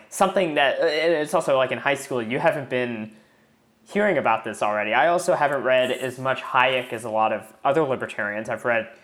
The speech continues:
a lot of the seminal essays, but, like, um, I didn't, I didn't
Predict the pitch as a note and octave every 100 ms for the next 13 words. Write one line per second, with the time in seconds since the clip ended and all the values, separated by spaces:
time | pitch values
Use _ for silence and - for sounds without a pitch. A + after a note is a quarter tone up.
0 | - - A#2 A2+ A2 G#2+ - B2 A#2+ G#2+
1 | A2+ A#2+ B2 G#2 G2 A2 - A2+ A2 -
2 | _ - - _ - A2 G#2 F#2+ - -
3 | _ B2+ C3+ D3+ C#3 - C3 D3